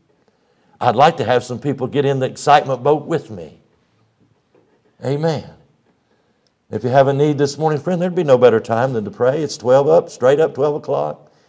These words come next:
The pot roast will make it another thirty minutes. If you have a need, let's pray about it.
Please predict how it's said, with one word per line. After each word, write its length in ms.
The 80
pot 260
roast 260
will 80
make 220
it 80
another 260
thirty 280
minutes. 640
If 180
you 60
have 160
a 60
need, 340
let's 200
pray 240
about 300
it. 100